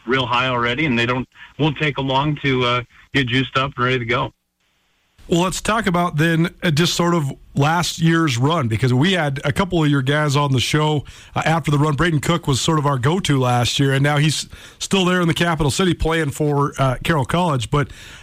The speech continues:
Speaker 2: um, how does this year's squad look different compared to last year's? How are you guys gonna go about,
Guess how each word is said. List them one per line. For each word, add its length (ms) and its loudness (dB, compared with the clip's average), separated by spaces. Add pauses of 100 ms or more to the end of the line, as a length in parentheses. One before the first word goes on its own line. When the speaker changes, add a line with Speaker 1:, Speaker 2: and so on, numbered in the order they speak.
Speaker 2:
um, 140 0
how 180 0
does 340 -2
this 320 0
year's 220 2
squad 400 -2
look 160 -2
different 260 0
compared 280 0
to 60 0
last 320 0
year's? 120 2
How 120 2
are 80 0
you 160 0
guys 160 0
gonna 160 2
go 140 2
about, 380 -2